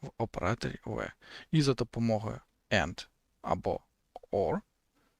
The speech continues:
Давайте. Чому я їх не написав? Ну нічого. AND OR.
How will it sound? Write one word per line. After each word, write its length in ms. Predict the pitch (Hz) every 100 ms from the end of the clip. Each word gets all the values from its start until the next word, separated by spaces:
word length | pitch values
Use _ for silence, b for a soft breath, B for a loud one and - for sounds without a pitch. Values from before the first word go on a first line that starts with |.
| _ _ _ _ _ - _ _ _ _ _ -
Давайте. 300 | - - - _ _ _ _ - -
Чому 260 | - - -
я 80 | -
їх 200 | 131 -
не 100 | -
написав? 420 | 120 - - 175 -
Ну 80 | 135
нічого. 300 | 113 - - B B B -
AND 400 | 107 170 185 - _ _ _ _ _ _ _ _ _ _ b b b -
OR. 220 | - 64